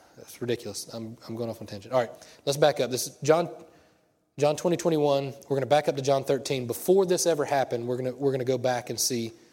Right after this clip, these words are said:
what God said he was going to do before he did it. John thirteen three says, "Jesus knew that the Father had put all things under his power and that he had come from God and was turning to God.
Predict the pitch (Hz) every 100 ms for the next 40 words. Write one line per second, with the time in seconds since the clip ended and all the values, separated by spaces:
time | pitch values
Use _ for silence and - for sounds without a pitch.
0 | _ _ 123 120 131 131 117 147 127 117
1 | 127 110 120 139 139 123 120 120 120 117
2 | 110 110 107 - _ _ _ _ _ -
3 | 131 127 156 160 143 143 143 - 120 107
4 | 135 127 - 160 196 170 143 151 151 139
5 | - - - 151 170 165 147 143 131 120
6 | 143 135 110 104 _ _ _ _ _ _
7 | _ _ _ 131 127 135 123 - 165 160
8 | 131 120 120 120 117 - 160 143 117 117
9 | 113 113